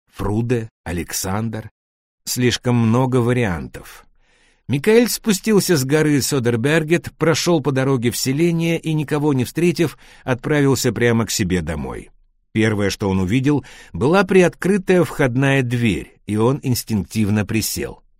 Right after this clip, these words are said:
Потом до него донесся запах кофе, а в окне кухни мелькнула Лизбет Саландер. Лизбет услышала, как Микаэль вошел в прихожую, и обернулась ему навстречу.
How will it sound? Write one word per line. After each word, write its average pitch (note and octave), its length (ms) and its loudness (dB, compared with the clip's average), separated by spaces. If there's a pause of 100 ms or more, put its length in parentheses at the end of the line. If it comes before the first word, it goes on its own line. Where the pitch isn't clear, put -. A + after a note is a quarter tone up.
(240)
Потом G3 320 2
до E3+ 80 2
него D3 220 4
донесся A#2 560 2
запах F#2 400 -4
кофе, F#3 420 2 (420)
а E3 140 6
в D#3+ 60 6
окне F3 320 4
кухни G3+ 520 0
мелькнула C#3+ 800 2
Лизбет G#2+ 560 0
Саландер. C#2 680 -6 (1300)
Лизбет G#3 480 2
услышала, F3+ 640 4
как A2+ 240 0
Микаэль A#2+ 460 2
вошел A2+ 440 0
в - 80 -6
прихожую, D#3+ 680 0 (220)
и F#3+ 160 -2
обернулась C3 680 2
ему A2+ 200 2
навстречу. A#2 680 -4